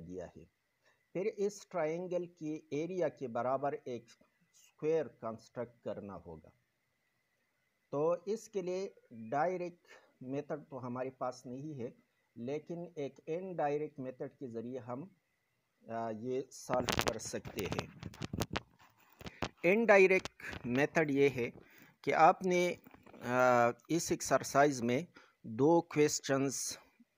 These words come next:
आ, इस तरह किए हैं कि एक ये कि जब आपको ट्रायंगल का डेटा दिया गया हो, तो आप इस ट्रायंगल के एरिया के बराबर रेक्टेंगल बना सकते हैं।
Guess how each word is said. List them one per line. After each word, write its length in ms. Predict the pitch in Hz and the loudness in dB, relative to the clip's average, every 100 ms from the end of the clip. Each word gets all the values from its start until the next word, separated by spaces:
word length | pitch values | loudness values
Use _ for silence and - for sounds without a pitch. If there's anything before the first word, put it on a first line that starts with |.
| - | -14
आ, 280 | - 110 113 - | -4 2 2 0
इस 180 | 127 - | -4 -2
तरह 180 | 139 123 | 2 2
किए 300 | - 143 139 | 0 0 2
हैं 200 | 120 139 - - - _ | 2 0 -4 -20 -20 _
कि 140 | - 127 139 151 - | 0 4 6 4 2
एक 420 | 165 190 185 - - - - _ - | 4 4 2 -8 -8 -8 -12 _ -8
ये 260 | 123 139 170 170 | 0 2 2 2
कि 440 | 175 170 _ 127 | 0 0 _ -6
जब 260 | 117 127 135 | 0 2 4
आपको 420 | 147 143 - 165 | 6 6 6 -4
ट्रायंगल 480 | 151 127 127 143 147 | 0 2 2 2 0
का 160 | - 123 | 4 2
डेटा 360 | 107 123 151 | 4 2 2
दिया 260 | 131 120 147 | 0 4 4
गया 220 | 139 127 | 4 4
हो, 240 | 110 131 190 - - - - | 4 4 -4 -12 -20 -10 0
तो 80 | |
आप 320 | 120 147 165 - | 4 8 6 6
इस 260 | 175 165 - | 0 0 0
ट्रायंगल 420 | 165 147 151 165 | 4 4 6 2
के 200 | 156 160 - | 2 -2 0
एरिया 300 | 147 147 151 | 2 4 4
के 160 | 147 131 | 2 0
बराबर 500 | 120 120 135 147 139 | 4 8 8 6 4
रेक्टेंगल 640 | 120 110 - 160 180 147 117 | 2 0 4 4 6 4 4
बना 260 | 107 104 95 | 2 2 -2
सकते 400 | - 90 - 85 | -2 -6 -8 -8
हैं। 180 | 85 | -8